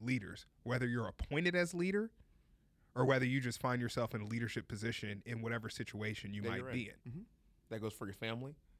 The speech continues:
Speaker 1: Yes.
Speaker 2: That goes for the job. That goes for just being with friends.
Speaker 1: Yes.
Speaker 2: But, you know, we're, we're, since we're still talking about basketball, the one thing that still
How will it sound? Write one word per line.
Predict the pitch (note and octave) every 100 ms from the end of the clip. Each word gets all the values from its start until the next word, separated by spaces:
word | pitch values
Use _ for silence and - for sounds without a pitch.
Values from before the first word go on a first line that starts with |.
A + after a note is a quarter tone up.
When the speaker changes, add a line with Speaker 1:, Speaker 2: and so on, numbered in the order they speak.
| _ - -
Speaker 1:
Yes. | G2
Speaker 2:
That | G#2+
goes | G#2+
for | - G2
the |
job. | F2+ G#2 G#2+ D3 - _ - - - - _
That | A#2
goes | A#2+ B2
for | -
just | A2+ G2
being | B2 C3
with | B2+
friends. | - A#1+ - - - _ -
Speaker 1:
Yes. | G#2+ - - _ _ _ _ _ _ _ _ - - -
Speaker 2:
But, | C#3 C3
you |
know, | C3 A#2 A#2+
we're, | C#3
we're, | B2 B2
since | A#2+ - B2+ A#2 - - A#2+
we're | A2
still | C3+ A#2
talking | B2 B2 A2
about | G2+ G2
basketball, | F2 G2+ G2+ G#2+ G2+
the | F#2+
one | G2+
thing | G#2 G#2
that | G2 -
still | - A2+ G#2